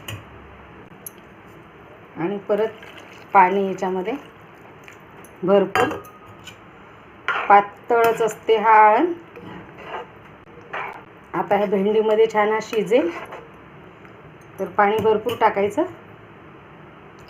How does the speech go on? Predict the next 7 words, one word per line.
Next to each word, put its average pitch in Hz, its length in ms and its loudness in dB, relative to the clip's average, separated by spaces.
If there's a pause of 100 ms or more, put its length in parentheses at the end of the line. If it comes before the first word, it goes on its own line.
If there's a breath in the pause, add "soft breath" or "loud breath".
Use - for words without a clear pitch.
(2250)
खूपच 247 640 0 (240)
आवडीचा 233 680 4
पदार्थ 220 460 2
आहे 220 200 2
आमच्या 226 360 2
गडचिरोली 214 580 2
भागामध्ये, 214 640 2